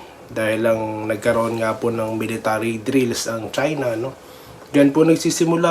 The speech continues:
yan, eh. Yung nangyari po dyan sa Ukraine tsaka sa Russia. May drills na nangyari, pero biglang, ayan na, sumalpok na ang digmaan.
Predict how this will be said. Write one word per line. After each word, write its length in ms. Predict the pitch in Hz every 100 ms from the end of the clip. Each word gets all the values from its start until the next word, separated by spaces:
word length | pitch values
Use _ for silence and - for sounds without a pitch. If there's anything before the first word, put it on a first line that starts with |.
| 165
yan, 140 | 190 151 -
eh. 40 | - - - 135
Yung 180 | 135
nangyari 480 | 135 139 135 127 123
po 140 | - 120
dyan 180 | 113
sa 140 | 110 117
Ukraine 480 | 107 - 117 113 110
tsaka 160 | 113
sa 140 | - 110
Russia. 340 | 98 - 139 165 - - - - - - - - - - - - - -
May 160 | 123 117
drills 520 | 135 175 160 - 160
na 120 | 160
nangyari, 560 | 160 151 139 139 131 135 -
pero 480 | 127 135 131 120 - - - - -
biglang, 520 | 123 123 117 160 165 - - - -
ayan 240 | 127 143
na, 80 | 127 - -
sumalpok 560 | 123 120 120 123 -
na 160 | 135 123
ang 80 | 120
digmaan. 600 | 110 107 104 104 123